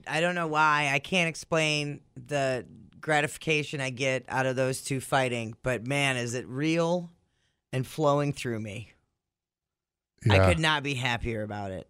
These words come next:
Speaker 1: One of them
Speaker 2: That's
Speaker 1: stinks.
Speaker 2: great.
Speaker 1: Who's the bitch that he cheated with? 'Cause it's all about cheating.
Speaker 2: That it has to, yeah, it has to be.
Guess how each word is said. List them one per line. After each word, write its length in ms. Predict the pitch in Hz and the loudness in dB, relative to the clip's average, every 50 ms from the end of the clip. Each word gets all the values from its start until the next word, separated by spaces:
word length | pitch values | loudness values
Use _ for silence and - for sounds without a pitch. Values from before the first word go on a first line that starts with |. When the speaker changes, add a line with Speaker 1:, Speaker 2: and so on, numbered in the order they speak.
| _ _ _ _ _ _ _ _ _ | _ _ _ _ _ _ _ _ _
Speaker 1:
One 200 | - 131 127 131 | -6 -2 -2 0
of 60 | 151 143 | 2 2
them 100 | 120 104 | 2 0
Speaker 2:
That's 80 | - - | 0 0
Speaker 1:
stinks. 200 | - - 92 90 87 87 - | 0 2 4 4 4 2 0
Speaker 2:
great. 100 | - - _ _ _ - - - - _ _ | -2 -10 _ _ _ -20 -20 -20 -20 _ _
Speaker 1:
Who's 320 | - - 247 254 240 208 | 0 2 2 2 2 2
the 80 | 208 226 | 0 2
bitch 300 | 180 226 226 220 - - | 4 4 4 2 0 -2
that 100 | 226 214 | 0 0
he 120 | 196 196 | 0 0
cheated 340 | 180 - - 233 233 240 247 | -2 -4 -4 -4 -4 -2 -2
with? 260 | 175 147 127 127 - | -2 -2 -4 -4 -6
'Cause 160 | - - 143 131 | -6 -6 -6 -6
it's 140 | 123 139 | 0 4
all 140 | 156 147 147 | 4 4 6
about 200 | 135 127 120 113 | 4 2 -2 -2
cheating. 400 | - - - 160 151 135 120 107 | -4 -6 -4 -2 0 0 0 4
Speaker 2:
That 180 | - 113 104 110 | 4 4 4 4
it 120 | 107 - | 2 0
has 340 | - - 107 101 92 90 - | 2 4 4 4 4 2 0
to, 100 | - - | 0 0
yeah, 180 | 110 95 90 85 | 2 2 2 2
it 40 | |
has 300 | 76 98 95 90 85 - | 2 4 4 4 2 2
to 100 | - 98 | -2 -4
be. 240 | 85 90 85 82 78 | -2 0 -2 -2 -4